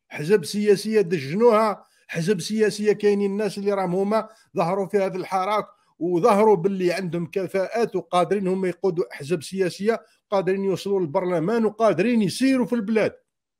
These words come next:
ممنوعين من، من نشاط سياسي. وتكلم لي انت قنوات انا نشوفوا فيهم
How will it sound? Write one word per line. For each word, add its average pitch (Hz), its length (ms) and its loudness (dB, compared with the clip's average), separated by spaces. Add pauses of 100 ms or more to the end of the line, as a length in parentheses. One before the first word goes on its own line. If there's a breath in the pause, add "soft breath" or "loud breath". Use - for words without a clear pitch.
(520)
ممنوعين 247 540 2
من، 214 400 0
من 196 160 -4
نشاط 185 320 -2
سياسي. 160 520 -4 (560)
وتكلم 277 480 -2
لي 254 80 0
انت 233 160 0
قنوات 226 680 4
انا 226 160 2
نشوفوا 214 320 -2
فيهم 202 440 -2